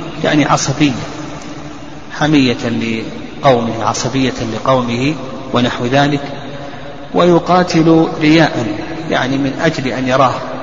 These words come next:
الناس ويتحدثوا بفعله، فأي ذلك في سبيل الله؟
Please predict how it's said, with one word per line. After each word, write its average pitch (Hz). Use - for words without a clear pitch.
الناس 123
ويتحدثوا 123
بفعله، 120
فأي 185
ذلك 143
في 127
سبيل 110
الله؟ 117